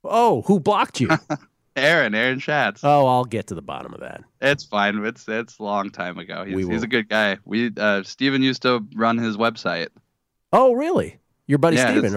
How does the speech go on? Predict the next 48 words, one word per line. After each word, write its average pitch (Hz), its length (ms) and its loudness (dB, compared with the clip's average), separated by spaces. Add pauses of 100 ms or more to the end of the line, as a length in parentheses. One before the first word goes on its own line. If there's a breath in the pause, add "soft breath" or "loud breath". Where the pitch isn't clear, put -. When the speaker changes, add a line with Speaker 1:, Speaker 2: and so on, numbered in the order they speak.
Speaker 1:
I - 80 0
remember 247 240 0
Steven. - 260 -4
Speaker 2:
Yeah, 127 120 4
our 117 40 4
Speaker 1:
Yeah. - 80 2
Speaker 2:
name, 131 240 0
our 120 140 -2
names 143 260 0
were 139 80 0
at 131 100 0
the 120 60 -20
bottom 123 300 2
of 120 60 -2
his, 110 100 -8
of 104 200 -4
his 104 120 -6
website 113 420 -4
for 82 120 -10
a 58 60 -8
while. 73 360 -4
Speaker 1:
Okay. 82 360 -10
Well, 127 140 -2
I'll 170 80 0
have 160 160 -2
to, 78 240 -8 (100)
we'll 143 140 -6
have 147 140 -2
to 117 100 -4
right 101 320 -4
that 85 180 -6
long, 110 680 -2
long 98 520 -4 (140)
historical 92 600 -6
wrong. 73 320 -8
Speaker 2:
He's, 120 240 -6
he's 143 260 -2
a, 139 140 2
he's 143 240 0
a 131 100 2
great 110 380 0 (100)
football 101 580 -4
mind, 92 440 -4
though. 90 180 -4
One 98 220 -2
of 95 100 -4
the, 90 220 -4
uh, - 160 -6